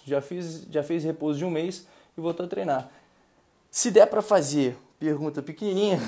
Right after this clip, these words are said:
<laughs> porque senão fica muito grande, eu não consigo ler, tá, pessoal? É, vamos lá, tem outra aqui do Jeová Kaiser. "Quero baixar meu pace para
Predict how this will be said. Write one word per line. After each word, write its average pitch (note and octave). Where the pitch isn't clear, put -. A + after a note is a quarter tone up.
<laughs> -
porque -
senão E3
fica F3
muito E3
grande, D3
eu D#3
não D#3
consigo D#3+
ler, B2
tá, B2
pessoal? A#2+
É, C3
vamos C3+
lá, C3
tem C3+
outra C3
aqui C#3
do B2+
Jeová C#3+
Kaiser. C#3
"Quero D3+
baixar D3
meu D3
pace D3
para C#3